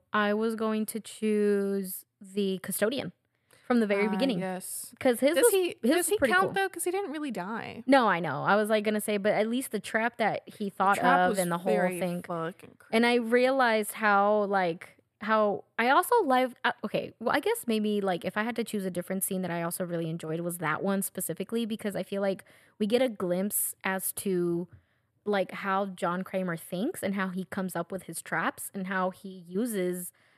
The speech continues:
Speaker 1: actual, like, live scenarios to
Speaker 2: Mm-hmm.
Speaker 1: come up with his, um, to come up,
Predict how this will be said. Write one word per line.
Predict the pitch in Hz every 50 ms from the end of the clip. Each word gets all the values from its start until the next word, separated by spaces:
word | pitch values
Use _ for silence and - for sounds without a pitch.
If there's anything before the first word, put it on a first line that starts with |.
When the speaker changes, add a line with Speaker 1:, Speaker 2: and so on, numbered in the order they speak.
| _ _ _ -
Speaker 1:
actual, | 180 180 - - - 196 190 185 190 175 - _ - 92 - 165
like, | 196 185 151 - - - _ _
live | - 190 190 185 185 190 190 190 185
scenarios | - - - 190 180 170 170 185 196 220 226 226 233 262 269 240 240 226
to | - 208
Speaker 2:
Mm-hmm. | 185
Speaker 1:
come | - 214 196 190
up | 175 180 180 - 208
with | 190 180
his, | 190 185 175 175 170 - - -
um, | 180 180 175 170 160 160 160 165 175 175 _ _ _ _ _ _ _ _ _ _ _ - - 220
to | - -
come | - - 196
up, | 190 190